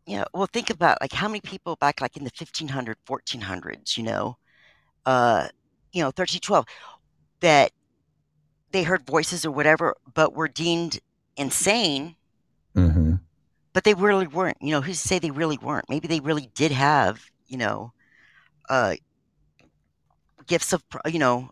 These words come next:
Speaker 1: of prophecy
Speaker 2: Mm-hmm.
Speaker 1: or gifts of healing,
Speaker 2: Right.
Speaker 1: or, you know what I mean?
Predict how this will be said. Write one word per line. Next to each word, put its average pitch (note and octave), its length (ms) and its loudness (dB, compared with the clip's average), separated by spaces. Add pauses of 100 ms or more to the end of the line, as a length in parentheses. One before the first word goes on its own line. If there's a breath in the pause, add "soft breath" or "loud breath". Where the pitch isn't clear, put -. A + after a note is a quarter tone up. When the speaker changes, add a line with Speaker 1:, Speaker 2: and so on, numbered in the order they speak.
(120)
Speaker 1:
of A2+ 140 0
prophecy - 720 0 (400 soft breath)
Speaker 2:
Mm-hmm. F2+ 220 8
Speaker 1:
or B2 180 6 (120)
gifts - 240 -8
of D#3+ 80 -4
healing, - 640 -2 (380 soft breath)
Speaker 2:
Right. A2 200 10
Speaker 1:
or, D3 120 8
you C3+ 140 -2
know C#3 140 0
what D3 80 0
I C3 80 0
mean? C#3 380 -4